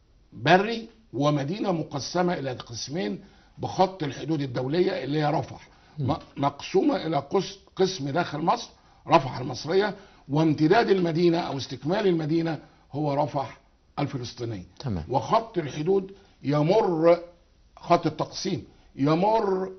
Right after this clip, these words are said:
Speaker 1: في منتصف مدينة رفح تقريباً، وبالتالي إن ممكن تجد منزل جزء منه في رفح، آه، الفلسطينية وجزء منه في رفح المصرية. ده أدى إلى أن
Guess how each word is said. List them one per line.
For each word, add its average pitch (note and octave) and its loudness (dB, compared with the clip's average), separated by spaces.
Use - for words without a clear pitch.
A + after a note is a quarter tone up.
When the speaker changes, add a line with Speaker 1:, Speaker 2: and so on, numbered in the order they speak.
Speaker 1:
في D3+ 4
منتصف D3+ 0
مدينة D3+ -6
رفح C#3 -6
تقريباً، A#2+ -6
وبالتالي E3 4
إن D#3+ -4
ممكن E3 -2
تجد E3 2
منزل F#3 0
جزء E3 2
منه E3+ 2
في D3+ 0
رفح، D3+ -4
آه، C3 -2
الفلسطينية D3+ -6
وجزء C#3 -2
منه C#3+ -2
في A#2+ -8
رفح A#2+ -8
المصرية. - -14
ده B3+ 4
أدى F3 -2
إلى F3+ 4
أن F3+ 0